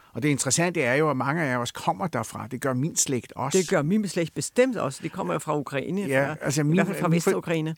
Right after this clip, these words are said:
Speaker 1: ja, men min, nå, okay, ja, min, øh, min familie stammer fra Tjelnikovskaja,
Speaker 2: Ja, ja.
Speaker 1: øh, gu-, guverne-,
Speaker 2: Mhm.
Speaker 1: guvernementet.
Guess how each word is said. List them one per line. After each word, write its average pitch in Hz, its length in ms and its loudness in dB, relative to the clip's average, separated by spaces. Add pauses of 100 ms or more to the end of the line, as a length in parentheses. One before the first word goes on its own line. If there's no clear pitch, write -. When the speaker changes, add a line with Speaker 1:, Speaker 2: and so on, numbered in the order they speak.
Speaker 1:
ja, 151 160 6
men 151 300 2
min, 165 280 2
nå, 156 120 6
okay, 165 540 6
ja, 151 100 4
min, 147 520 0
øh, 139 260 -2
min 156 380 2
familie 160 400 0
stammer 147 320 2
fra 143 180 -2
Tjelnikovskaja, 135 1000 0
Speaker 2:
Ja, 175 140 -2 (120)
ja. 165 200 -2
Speaker 1:
øh, 135 80 -4
gu-, - 180 -6
guverne-, 131 580 2
Speaker 2:
Mhm. 123 200 -4
Speaker 1:
guvernementet. 120 800 0